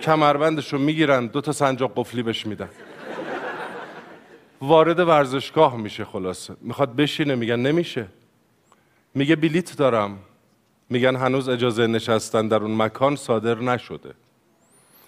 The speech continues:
جمعیت به حد انفجار که می‌رسه، اجازه صادر می‌شه.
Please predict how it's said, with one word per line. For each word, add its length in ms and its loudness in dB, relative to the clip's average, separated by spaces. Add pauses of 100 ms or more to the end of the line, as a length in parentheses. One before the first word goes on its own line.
(240)
جمعیت 520 4
به 100 4
حد 180 2
انفجار 580 0
که 140 -6
می‌رسه، 580 0 (440)
اجازه 460 4
صادر 460 2
می‌شه. 260 -16